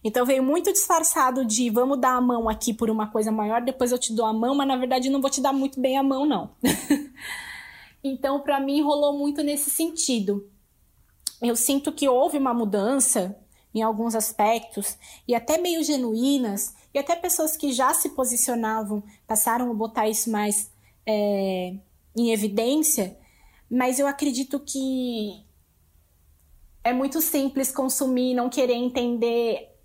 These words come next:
o, o racismo e a estrutura racista nos mínimos detalhes, sabe?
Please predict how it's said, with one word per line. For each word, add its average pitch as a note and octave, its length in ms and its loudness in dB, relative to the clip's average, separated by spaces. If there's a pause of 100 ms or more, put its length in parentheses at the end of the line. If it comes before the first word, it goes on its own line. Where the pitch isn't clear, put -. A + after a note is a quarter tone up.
(220)
o, G#3+ 720 -2 (140)
o A3 100 -2
racismo A#3 600 -2
e A#3 80 0
a A3+ 60 0
estrutura A3+ 440 -2
racista A3+ 720 -4 (320)
nos C4 180 0
mínimos A#3+ 420 0
detalhes, G#3 580 0
sabe? G3+ 440 -4